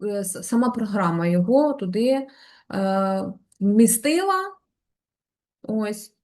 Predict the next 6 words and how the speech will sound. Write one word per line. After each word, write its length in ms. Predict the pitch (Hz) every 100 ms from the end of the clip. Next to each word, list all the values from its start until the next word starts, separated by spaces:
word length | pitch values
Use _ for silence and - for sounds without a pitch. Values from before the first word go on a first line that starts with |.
| _
Але 320 | - 226 311 302
ви 120 | 277
можете 420 | 269 269 262 214
ще 480 | - - 240 254 262 - _ - - _ -
добавляти 960 | 185 240 226 226 208 214 226 226 214
різних 640 | 196 196 208 208 208 -